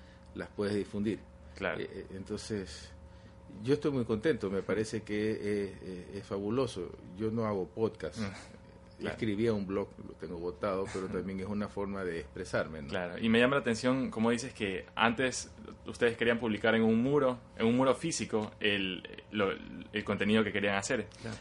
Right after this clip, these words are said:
Speaker 2: Ahora se, ahora son muros, pero muros virtuales. El muro de Facebook, por ejemplo, donde va a salir los podcasts que estoy grabando y todo. Y antes, como dices, había la censura del profesor que te podía decir qué subes o qué no. Ahorita prácticamente es directo.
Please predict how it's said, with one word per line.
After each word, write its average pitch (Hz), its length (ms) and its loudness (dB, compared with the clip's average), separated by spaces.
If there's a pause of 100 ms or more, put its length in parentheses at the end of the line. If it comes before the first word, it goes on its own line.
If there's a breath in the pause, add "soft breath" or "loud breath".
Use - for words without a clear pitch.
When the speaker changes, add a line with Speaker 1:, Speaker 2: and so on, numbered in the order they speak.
(100)
Speaker 2:
Ahora 113 300 10
se, 107 260 0
ahora 117 200 4
son 123 180 0
muros, 139 260 2
pero 104 160 4
muros 117 280 4
virtuales. 101 840 2
El 95 200 -2
muro 113 360 6
de 98 100 8
Facebook, 110 380 0
por 95 160 0
ejemplo, 98 300 0
donde 92 240 2
va 98 80 4
a 95 40 2
salir 101 440 -2 (260 loud breath)
los 92 140 -8
podcasts 104 320 0
que 95 60 -10
estoy 101 160 -2
grabando 104 340 6
y - 20 0
todo. 123 300 2 (600 loud breath)
Y 107 540 4 (120)
antes, 117 280 6
como 117 220 4
dices, 123 500 2 (400)
había 107 260 8
la 127 120 6
censura 117 460 4
del 101 100 6
profesor 104 400 0
que 117 80 2
te 107 100 -2
podía 104 240 2
decir 104 260 0
qué 107 120 2
subes 113 300 2
o 101 100 -2
qué 110 100 2
no. 135 120 4
Ahorita 110 280 4
prácticamente 131 640 0
es 117 100 2
directo. 117 400 4